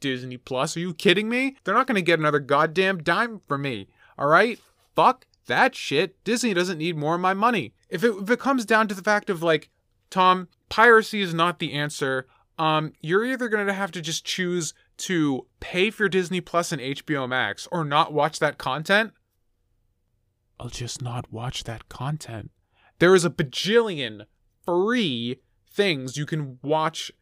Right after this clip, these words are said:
read, play online. That's arguably better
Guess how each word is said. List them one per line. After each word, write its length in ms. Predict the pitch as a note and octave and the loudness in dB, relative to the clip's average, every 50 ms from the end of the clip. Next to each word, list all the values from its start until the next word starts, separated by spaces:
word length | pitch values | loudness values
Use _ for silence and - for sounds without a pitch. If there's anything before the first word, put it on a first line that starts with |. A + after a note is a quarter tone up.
| _ _ - | _ _ -16
read, 540 | C#3+ C#3+ D3+ E3 D#3+ D#3 D3+ D3+ D3 D3 - _ _ _ _ _ _ _ - | -10 -4 -4 -4 -2 -4 -6 -6 -8 -8 -12 _ _ _ _ _ _ _ -14
play 480 | - - F3 F3 E3 D3+ C3+ C3+ C3 B2 - _ _ - D#3 | -6 0 4 6 6 6 4 2 0 -2 -4 _ _ -2 2
online. 560 | E3 E3 D#3+ D#3+ F3+ G3 D#3+ F#2+ G2 G#2 - _ _ _ _ _ _ _ _ _ _ _ | 2 2 2 2 0 -2 -2 -4 -8 -14 -20 _ _ _ _ _ _ _ _ _ _ _
That's 300 | - E3+ F#3+ - - - - _ - - | 2 4 4 4 2 -2 -6 _ 2 6
arguably 680 | F#3 A#3 B3+ C4+ G3+ F#3 A3 G#3+ F3+ E3 G3 F#3+ D#3+ | 8 10 8 8 6 2 0 0 0 0 -2 -4 -4
better 540 | A#2+ A#2+ C3+ D#3+ F#3+ G#3 C#3 - A#1+ - | -4 -2 -2 -2 -2 -2 -4 -8 -12 -16